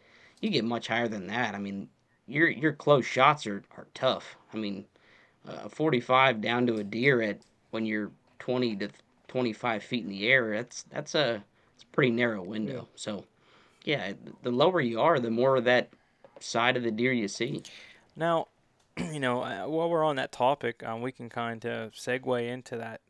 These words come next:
Speaker 2: Are you, um, someone that would consider themselves to be, like, a mobile hunter? Are you, um, more of, like, a,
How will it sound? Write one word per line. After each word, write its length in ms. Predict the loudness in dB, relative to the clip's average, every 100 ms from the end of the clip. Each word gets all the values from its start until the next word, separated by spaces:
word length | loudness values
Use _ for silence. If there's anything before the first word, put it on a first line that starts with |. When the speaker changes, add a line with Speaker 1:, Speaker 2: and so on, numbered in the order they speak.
| _
Speaker 2:
Are 160 | -6 -4
you, 440 | -4 -6 -8 -12 -10
um, 300 | -8 -8 -10
someone 360 | -6 -4 -4 -8
that 140 | -10
would 160 | -14 -16
consider 400 | -16 -6 -4 -4
themselves 600 | -6 -4 -2 -2 -4 _ _ -20 -6
to 100 | -2
be, 180 | 2 2
like, 220 | 2 -2
a 100 | -4
mobile 380 | 0 2 2 0
hunter? 420 | 0 0 -4 -6 _ _ -4
Are 140 | -2
you, 460 | 0 0 0 0 -2
um, 380 | 0 0 -4 -8
more 280 | 0 4 4
of, 200 | 2 -2
like, 280 | -4 -4 -2
a, 300 | 0 0